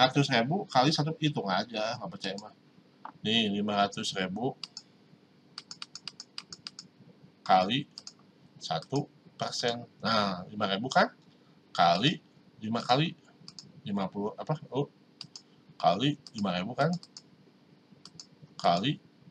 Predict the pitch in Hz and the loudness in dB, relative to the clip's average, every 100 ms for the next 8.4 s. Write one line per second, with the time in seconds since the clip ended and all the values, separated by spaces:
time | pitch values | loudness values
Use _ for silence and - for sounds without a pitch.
0 | 113 107 90 87 101 156 143 - 123 127 | -8 -4 0 2 2 2 0 -2 0 0
1 | 147 151 147 - _ _ _ - 160 190 | 0 0 -2 -6 _ _ _ -2 0 2
2 | 185 190 196 185 180 190 175 170 175 196 | 2 4 4 2 0 2 4 4 2 -4
3 | - - _ _ - - _ - 135 156 | -6 -18 _ _ -20 -20 _ 4 6 6
4 | 170 - - 160 143 147 247 - - - | 2 -4 -6 2 2 2 0 -8 -16 -20
5 | - - - _ _ - - _ _ - | -20 -20 -20 _ _ -20 -20 _ _ -20
6 | - - - _ - _ _ - 107 95 | -20 -20 -20 _ -20 _ _ -6 -2 -2
7 | 98 107 117 101 135 160 160 - - 104 | -2 -2 -2 2 2 2 0 -6 -6 0
8 | 113 180 185 175 | 2 2 2 -4